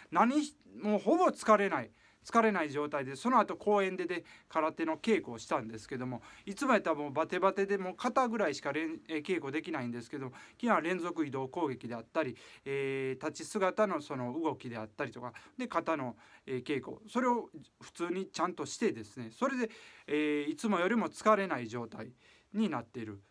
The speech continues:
で、もうちょっと走らなあかんのかなって思ったぐらいですね。もうちょっと距離を伸ばすと、またそのエネルギー度が上がると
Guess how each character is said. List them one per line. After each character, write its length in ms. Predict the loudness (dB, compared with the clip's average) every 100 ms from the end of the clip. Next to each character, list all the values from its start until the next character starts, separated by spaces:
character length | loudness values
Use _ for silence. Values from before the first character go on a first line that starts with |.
| -4
で、 60 |
も 220 | 4 6 6
う 40 |
ち 80 | 2
ょ 40 |
っ 40 | 2
と 80 | 2
走 280 | 2 0
ら 120 | 2 4
な 100 | 4
あ 60 |
か 120 | 2
ん 40 | 0
の 100 | 0
か 100 | 2
な 140 | 4
っ 80 | 2
て 160 | -4 -4
思 180 | -4
っ 40 | -6
た 200 | -6 -4
ぐ 60 |
ら 140 | -2 -4
い 20 |
で 60 | -4
す 100 | -8
ね。 140 | -10 -12 -4
も 160 | 4 4
う 40 |
ち 100 | 4
ょ 20 | 0
っ 40 |
と 100 | 0
距 160 | 2 4
離 140 | 4
を 60 | 2
伸 120 | 4
ば 120 | 2
す 120 | 2
と、 80 | 2
ま 140 | 6 6
た 120 | 4
そ 160 | 0
の 160 | -2 -2 -6 -20 -8
エ 60 | 0
ネ 160 | 2
ル 120 | 2 0
ギ 100 | -2
ー 180 | -2
度 100 | 0
が 220 | 2 4 6
上 40 |
が 140 | 6
る 100 | 4
と 120 | 0